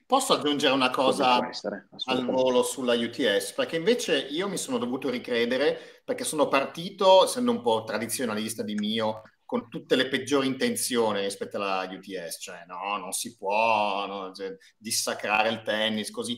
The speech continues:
Speaker 1: Invece è talmente arcade, sembra veramente un, un, un Virtua Tennis, siccome ci ho giocato tanto a Virtua Tennis. A me nei videogame piacevano sia, nella sim-, sia le simulazioni,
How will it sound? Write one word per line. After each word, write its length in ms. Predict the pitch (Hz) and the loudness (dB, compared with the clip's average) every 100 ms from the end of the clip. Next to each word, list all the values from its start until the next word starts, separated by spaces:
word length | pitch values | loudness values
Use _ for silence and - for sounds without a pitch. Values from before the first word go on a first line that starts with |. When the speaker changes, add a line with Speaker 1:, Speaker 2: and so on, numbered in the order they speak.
| - - | -12 -12
Speaker 1:
Invece 500 | - 202 226 - 131 | -4 8 8 8 0
è 40 | - | 2
talmente 680 | 139 143 147 151 190 202 185 | 2 2 2 2 0 0 0
arcade, 760 | 139 - 143 101 90 92 98 - | 0 0 -2 -2 -4 -6 -6 -4
sembra 380 | - 139 131 | -2 0 2
veramente 440 | 123 123 135 175 185 | 2 2 2 -2 -4
un, 140 | 147 - | -8 -6
un, 420 | 113 110 107 113 | -6 -4 -6 -4
un 140 | 123 | -4
Virtua 380 | 120 147 151 131 | -2 -2 0 -2
Tennis, 440 | - 120 127 131 - | 2 2 2 -2 -4
siccome 260 | - 127 | -4 -6
ci 80 | 139 | -4
ho 20 | |
giocato 260 | 117 101 107 | -8 -8 -6
tanto 300 | 90 90 92 | -6 -6 -10
a 40 | |
Virtua 280 | 95 - - | -12 -16 -16
Tennis. 560 | - 82 85 92 - - _ _ _ _ _ | -14 -14 -12 -12 -12 -16 _ _ _ _ _
A 100 | 120 | 2
me 160 | 139 | 2
nei 160 | 123 120 | 2 -2
videogame 600 | 123 123 147 135 139 131 | -2 2 4 6 4 2
piacevano 540 | 127 117 - 123 107 | 0 0 0 -2 -2
sia, 220 | 101 - 165 | -4 -2 0
nella 140 | 165 | 0
sim-, 240 | - 127 - | -4 -6 -4
sia 240 | - 175 | 0 2
le 80 | 160 | 2
simulazioni, 840 | - 135 127 117 - 127 143 151 | 0 0 0 0 0 2 2 0